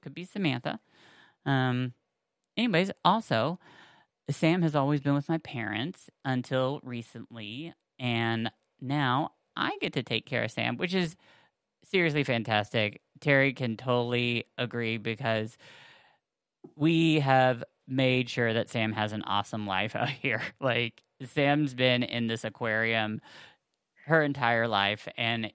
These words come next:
it just had, like, one rock. And it wasn't that my parents didn't take good care of Sam. They just, that's what they knew.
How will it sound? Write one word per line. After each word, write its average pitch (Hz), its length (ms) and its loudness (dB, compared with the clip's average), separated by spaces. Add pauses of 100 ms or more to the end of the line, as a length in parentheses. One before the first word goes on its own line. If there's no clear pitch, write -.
it 123 200 -2
just 120 220 -4
had, 113 260 2
like, 104 200 0
one 131 280 0
rock. 110 440 0
And 131 100 0
it 143 100 0
wasn't 170 340 2
that 127 260 4 (520)
my 135 140 0
parents 123 380 -2
didn't 120 240 -6
take 117 260 -2 (160)
good 123 240 -6
care 147 420 4
of 139 220 -4
Sam. 143 540 2
They 135 260 0
just, 123 420 0
that's 113 440 -2
what 117 300 -4
they 110 420 -2
knew. 151 560 2